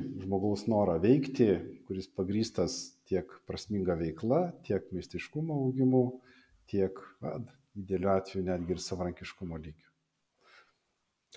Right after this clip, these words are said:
Tai linkiu kiekvienam iš mūsų turėti tokius tikslus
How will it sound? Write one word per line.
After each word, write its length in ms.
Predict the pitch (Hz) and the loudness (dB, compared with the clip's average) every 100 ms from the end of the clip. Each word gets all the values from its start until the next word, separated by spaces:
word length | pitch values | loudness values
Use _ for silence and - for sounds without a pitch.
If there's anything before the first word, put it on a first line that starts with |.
| - | -20
Tai 160 | - 143 | 2 8
linkiu 240 | 165 165 | 8 8
kiekvienam 520 | 175 143 156 139 127 113 | 4 6 8 10 8 6
iš 100 | - | 6
mūsų 300 | 139 135 - | 4 4 6
turėti 340 | 117 113 95 | 10 10 8
tokius 320 | 104 95 92 | 2 2 0
tikslus 520 | - 120 - 160 208 | -4 -6 0 2 2